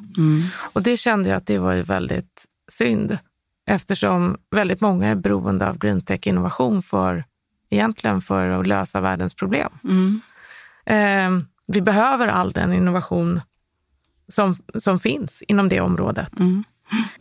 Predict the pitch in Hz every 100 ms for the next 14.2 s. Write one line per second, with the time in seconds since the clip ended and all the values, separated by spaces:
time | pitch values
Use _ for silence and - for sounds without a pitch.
0 | - - - - - - 220 214 214 220
1 | - - - - 254 277 285 254 208 277
2 | - 247 - 226 202 185 190 185 - 269
3 | 233 208 185 185 190 - 202 185 196 180
4 | 185 180 190 240 254 - 190 - - _
5 | _ - 190 190 - - - - - 214
6 | 202 196 - 208 - _ - - 196 190
7 | 95 - _ 214 226 262 254 233 202 196
8 | - 269 - - 294 269 - - - 202
9 | 196 - 208 - 185 - - - - 214
10 | 220 220 226 220 214 208 - 214 - -
11 | 233 214 - 226 262 247 208 202 - 214
12 | - - 190 196 202 202 196 196 - -
13 | _ - - _ _ - - 214 185 175
14 | 175